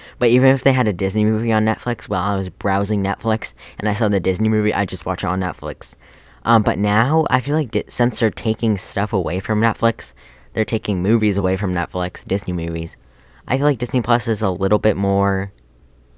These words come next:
I like it a little bit more now. I do not think that their Disney Plus originals are good <laughs> at all. Like, a lot of it is just filler, you know.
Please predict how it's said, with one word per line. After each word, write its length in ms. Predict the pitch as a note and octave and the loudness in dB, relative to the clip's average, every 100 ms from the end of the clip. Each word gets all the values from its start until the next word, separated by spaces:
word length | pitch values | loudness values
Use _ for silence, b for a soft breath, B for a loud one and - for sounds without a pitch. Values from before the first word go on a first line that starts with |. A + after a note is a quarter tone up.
| - - - - | -20 -20 -20 -2
I 100 | C#3+ | 0
like 200 | F3 - | 0 -2
it 80 | - | -2
a 60 | |
little 200 | F2 E2 | -2 -4
bit 100 | E2 | -4
more 200 | D#2 D#2 | -6 -6
now. 380 | D#2 D2 - - b b b | -6 -8 -10 -14 b b b
I 180 | A#2+ A2+ - _ _ _ - | 0 0 -6 _ _ _ -4
do 160 | A#2 | 0
not 260 | A2 G#2 - | 2 0 0
think 200 | G2+ G2 | -4 -2
that 180 | F#2+ - | -4 -2
their 320 | F#2+ F2+ - _ - | -2 -2 -6 _ -8
Disney 280 | G#2+ G#2 F#2 | -6 -4 -2
Plus 240 | G#2+ G2+ | -4 -2
originals 560 | F2+ F2+ F#2 G2+ G2 - | -2 -2 0 0 0 -2
are 140 | F2+ | -6
good 580 | F2 G2 F#2 F#2+ - - | -4 -2 0 0 -4 -12
<laughs> 60 | - | -4
at 140 | B2 - | -2 -2
all. 320 | F#2+ F#2 F#2 B B B B | -4 -6 -8 B B B B
Like, 140 | A2+ G#2+ | -4 0
a 60 | |
lot 280 | G2+ F#2+ F#2+ | 0 2 2
of 100 | F#2+ | 2
it 100 | G2 | -4
is 120 | F2+ | -4
just 220 | - F2+ - | -4 -8 -6
filler, 680 | - F#2+ F#2 F#2 F#2+ F#2 | -2 2 2 2 0 -2
you 140 | - F#2 | -4 -4
know. 360 | E2+ E2 E2 | -2 -4 -8